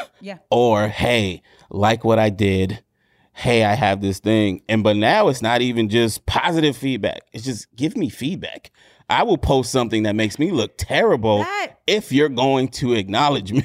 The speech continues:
Speaker 1: And that's the part that I hated the most and hate the most about social media. There's a point, there was a point in time where I felt like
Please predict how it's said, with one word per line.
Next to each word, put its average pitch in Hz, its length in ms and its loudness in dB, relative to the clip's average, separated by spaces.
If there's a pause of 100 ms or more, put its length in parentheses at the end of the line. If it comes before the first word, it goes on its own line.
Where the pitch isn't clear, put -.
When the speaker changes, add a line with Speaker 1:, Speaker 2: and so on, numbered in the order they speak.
Speaker 1:
And 208 280 -2
that's 302 320 0
the 240 120 0
part 196 380 -4
that 165 180 -6
I 175 220 0
hated 202 1000 0
the 180 180 0
most 175 640 2
and 196 200 2
hate 202 520 -2
the 180 80 2
most 160 460 -2
about 156 200 -2
social 156 320 -4
media. 151 260 -4
There's 202 240 2
a 214 60 0
point, 233 220 0
there 220 80 0
was 220 100 0
a 226 60 0
point 285 180 2
in 277 80 0
time 233 180 -2
where 196 140 2
I 185 40 0
felt 196 200 0
like 175 300 0